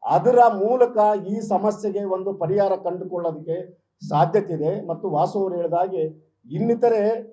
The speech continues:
ಆ ಸಮುದಾಯಗಳಿಗೆ ಸಿಗಬೇಕಾದಂತ ಸಂವಿಧಾನಬದ್ಧ ಹಕ್ಕುಗಳೇನಿದಾವ, ಅಭಿವೃದ್ಧಿಗಳೇನಿದಾವ ಮತ್ತು ಕಲ್ಯಾಣ ಕಾರ್ಯಕ್ರಮಗಳೇನಿದಾವ ಅವುಗಳನ್ನು ಕೂಡ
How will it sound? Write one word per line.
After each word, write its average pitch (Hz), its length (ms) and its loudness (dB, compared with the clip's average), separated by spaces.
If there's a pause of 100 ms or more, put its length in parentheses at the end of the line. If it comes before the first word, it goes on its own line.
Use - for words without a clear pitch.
(200)
ಆ 170 100 6
ಸಮುದಾಯಗಳಿಗೆ 220 720 4
ಸಿಗಬೇಕಾದಂತ 202 840 -2 (200)
ಸಂವಿಧಾನಬದ್ಧ 190 640 -4
ಹಕ್ಕುಗಳೇನಿದಾವ, 165 840 -4 (500)
ಅಭಿವೃದ್ಧಿಗಳೇನಿದಾವ 165 960 0
ಮತ್ತು 175 260 -8
ಕಲ್ಯಾಣ 214 320 2 (120)
ಕಾರ್ಯಕ್ರಮಗಳೇನಿದಾವ 160 1200 -4 (220)
ಅವುಗಳನ್ನು 247 720 4
ಕೂಡ 240 160 2